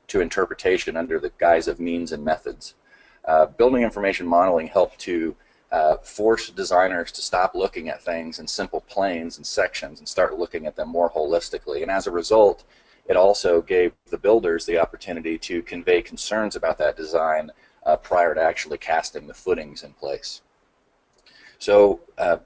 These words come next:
in, in two thousand eight, two thousand nine, the shift became, at least from my end, um, how do we take this information that's revolutioning-, revolutionizing the construction industry,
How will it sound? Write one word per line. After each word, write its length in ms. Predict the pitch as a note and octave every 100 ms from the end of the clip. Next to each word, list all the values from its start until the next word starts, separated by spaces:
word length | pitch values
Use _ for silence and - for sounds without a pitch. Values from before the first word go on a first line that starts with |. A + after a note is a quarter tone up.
| _
in, 220 | F#2+ G2
in 120 | G2 G2
two 160 | C3
thousand 340 | B2 A2 G2 F#2
eight, 280 | G#2 G2+
two 120 | - -
thousand 300 | G2 F2+ F2
nine, 360 | F#2 G2 F2+
the 60 | E2+
shift 360 | - G2+ -
became, 640 | F2+ F2 - F#2+ F#2 F2+ F2
at 120 | E2+
least 240 | F#2+ F#2
from 160 | - E2+
my 280 | F2 G2+ F#2+
end, 340 | D#2+ E2 E2+ _ _ _ _ -
um, 400 | E2+ D#2 D#2 D#2
how 240 | - G#2
do 80 | B2
we 140 | G#2
take 220 | - F#2+
this 160 | F#2+ -
information 500 | G2 - F2 F#2+ -
that's 200 | - -
revolutioning-, 640 | F2+ F2+ F2+ F2+ - E2 E2 E2+
revolutionizing 840 | E2+ F#2+ E2 G2 A2 E2+ D#2+ D#2 D#2+
the 80 |
construction 540 | D2+ E2+ - G2+ - E2
industry, 420 | D2+ - C#2+ C#2